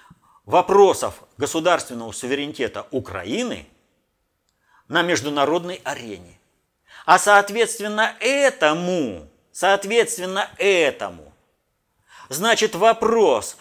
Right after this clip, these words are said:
купли-продажи земли. Но мы же добросовестные правоприобретатели. Вы чего это? Нам какая разница, что у вас там было на Украине? Мы-то честные. И вот представьте себе, что у этих честных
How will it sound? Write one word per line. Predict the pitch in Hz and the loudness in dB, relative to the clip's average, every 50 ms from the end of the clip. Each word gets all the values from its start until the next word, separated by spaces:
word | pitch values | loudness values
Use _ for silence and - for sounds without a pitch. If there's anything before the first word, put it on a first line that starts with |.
| - _ - | -20 _ -4
купли-продажи | - 220 214 196 196 185 - 190 196 196 190 220 185 156 180 | -4 -2 0 0 0 0 2 2 2 2 4 2 2 2 0
земли. | 170 160 202 202 214 208 - - - - | -4 -4 -4 -6 -6 -6 -8 -10 -12 -8
Но | 135 160 180 202 208 214 | -2 2 4 4 4 4
мы | 208 220 233 262 262 240 208 175 | 4 4 4 6 6 6 6 4
же | 135 113 151 151 | 4 4 2 4
добросовестные | 131 170 160 160 170 160 165 170 165 - - - 180 190 214 240 269 294 269 - - 330 359 370 370 302 | 6 6 6 6 8 8 8 6 6 4 0 2 4 4 4 4 2 0 -2 -4 -4 -2 -2 -2 -2 -2
правоприобретатели. | - - 302 294 285 269 262 247 233 220 - 240 240 233 233 233 233 247 254 247 - 247 220 170 139 - - 110 98 90 82 73 _ _ _ _ - | -2 2 4 6 6 6 6 4 2 0 0 2 4 4 4 2 0 -2 -4 0 2 4 4 4 4 0 -2 -10 -10 -12 -14 -18 _ _ _ _ -4
Вы | 165 247 - | -2 -2 0
чего | 262 - 285 330 330 339 285 214 | 2 2 2 2 4 6 8 8
это? | 170 - 143 131 | 8 6 4 2
Нам | 156 190 220 214 | 4 2 2 4
какая | 254 262 - 311 311 285 269 262 | 2 4 6 8 8 10 10 8
разница, | 262 262 269 269 247 202 170 147 139 143 139 135 - - 127 - - - - | 8 6 6 8 8 8 6 4 0 -4 -6 -6 -6 -6 -6 -6 -8 -10 -10
что | - - - 240 233 | -6 0 2 4 4
у | 214 | 4
вас | 214 180 - | 4 2 2
там | - 208 208 | 2 0 0
было | 185 220 208 185 175 | 2 2 2 2 2
на | 175 185 | 0 0
Украине? | 190 175 - 180 208 208 196 185 139 110 98 - - - | -2 -2 0 2 2 2 2 0 -4 -6 -12 -14 -14 -8
Мы-то | - 185 277 302 214 - - 135 | -2 0 0 0 0 0 0 -2
честные. | 131 - - 226 294 320 277 - - 170 131 98 80 - _ _ _ _ _ _ _ _ _ _ _ _ _ - | 0 0 0 2 2 2 0 -2 -4 -8 -8 -8 -10 -14 _ _ _ _ _ _ _ _ _ _ _ _ _ -2
И | 147 | 0
вот | 196 240 208 | 0 0 0
представьте | - 226 - - - 233 254 - - 175 | -2 -6 -4 -2 0 0 0 0 -2 -6
себе, | - - 139 123 127 123 131 147 - - | -6 -6 -6 -4 -2 -2 -2 -4 -6 -8
что | - - 175 214 | -2 0 0 2
у | 240 | 0
этих | 269 - - - - - | 0 -4 -6 -10 -12 -8
честных | - - - - 139 123 110 - - 151 208 220 - | -6 -4 -2 0 0 -2 -2 -4 -8 -10 -10 -12 -12